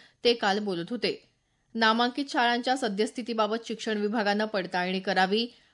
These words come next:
प्रत्येक शासकीय कार्यालयानं जिल्हा नियोजनमधून आपल्या इमारतींचं सौर ऊर्जीकरण करावं,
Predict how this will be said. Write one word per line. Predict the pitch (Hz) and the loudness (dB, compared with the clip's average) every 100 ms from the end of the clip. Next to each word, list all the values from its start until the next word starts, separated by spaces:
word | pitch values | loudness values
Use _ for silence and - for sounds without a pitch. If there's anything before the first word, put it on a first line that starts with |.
| - | -2
प्रत्येक | 233 226 269 285 | 0 0 -2 0
शासकीय | 285 233 254 254 254 | 2 2 0 -2 0
कार्यालयानं | 226 202 208 208 208 226 | 2 4 4 2 0 -2
जिल्हा | 214 196 220 | -2 -2 0
नियोजनमधून | 208 190 185 202 202 226 214 156 - _ | 0 0 0 0 0 0 -2 -2 -10 _
आपल्या | - 220 247 | -4 -2 2
इमारतींचं | 233 202 220 226 240 233 254 | 2 2 2 0 -2 -2 -4
सौर | 254 196 | -2 0
ऊर्जीकरण | 208 202 190 202 196 185 | 2 2 0 -4 -2 -2
करावं, | 185 196 226 175 | 0 4 4 2